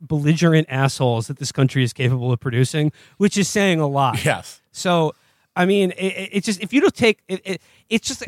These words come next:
Speaker 1: I, I, I question your hu-, humanity if, if you not, it cannot appreciate on some level the irony that's going on here.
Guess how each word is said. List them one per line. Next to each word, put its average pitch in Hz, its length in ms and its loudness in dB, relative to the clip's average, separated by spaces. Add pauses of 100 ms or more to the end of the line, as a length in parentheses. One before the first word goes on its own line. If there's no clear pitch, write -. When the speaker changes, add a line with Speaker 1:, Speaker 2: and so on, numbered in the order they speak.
Speaker 1:
I, 214 180 -8
I, 214 180 2
I 220 100 2
question 285 500 -2
your 202 180 4
hu-, 175 100 -2
humanity 151 880 0
if, 156 220 -10
if 175 200 -10
you 185 80 2
not, 190 260 2
it 175 120 -4
cannot 185 260 0
appreciate 165 560 -2
on 147 160 -6
some 151 260 0
level 143 320 2
the 139 180 -4
irony 131 460 2
that's 123 200 -12
going 127 260 2
on 117 160 2
here. 113 260 -8